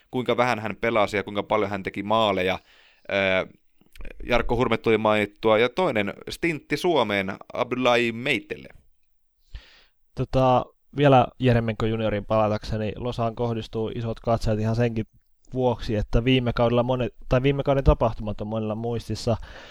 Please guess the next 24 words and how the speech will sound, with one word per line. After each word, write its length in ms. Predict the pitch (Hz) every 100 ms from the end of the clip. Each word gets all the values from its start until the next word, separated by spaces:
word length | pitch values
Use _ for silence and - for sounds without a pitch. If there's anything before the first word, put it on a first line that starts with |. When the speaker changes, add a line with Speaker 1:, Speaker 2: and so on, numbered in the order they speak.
| - - -
Speaker 2:
Kesken 320 | 139 - 131
kriisin, 500 | 135 135 120 117 113
öö, 560 | - _ _ _ - 120 117 113 113 110 - -
Jaroon 500 | 127 131 120 110 104 - _ _ _ - -
tuli 200 | 113 110
vielä 180 | 110
loppukaudeksi 540 | 113 110 117 107 110 110
pelaamaan, 520 | - 117 107 104 104 107
kun 120 | 110
Jaro 220 | 107 107 -
painoi 260 | 113 117
niin 100 | 117
sanotusti 280 | 113 117 131 -
paniikkinappulaa 840 | 131 123 127 131 131 - 123 120
ja 120 | 113 - - _ -
hankki 320 | - 175 160
tän 200 | 160 170
täysin 380 | 180 175 175 170 - _ -
peliku-, 460 | 170 156 160 - _ - - 147
äh, 260 | 151 127 -
keskenkuntoisen, 720 | 175 - 160 143 143 139 139
anteeksi, 440 | 139 135 135 - -
Losan 340 | 139 139 131
sinne 160 | 123